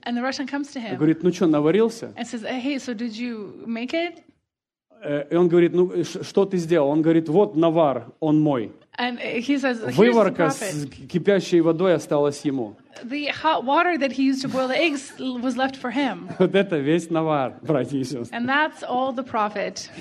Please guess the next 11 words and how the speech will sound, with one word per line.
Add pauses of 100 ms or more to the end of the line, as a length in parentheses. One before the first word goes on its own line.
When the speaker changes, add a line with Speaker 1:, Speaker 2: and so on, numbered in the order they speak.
(360)
Speaker 2:
<laughs> (1120)
Да,
надо
было
объяснить,
что
навар
не
яичный,
а
навар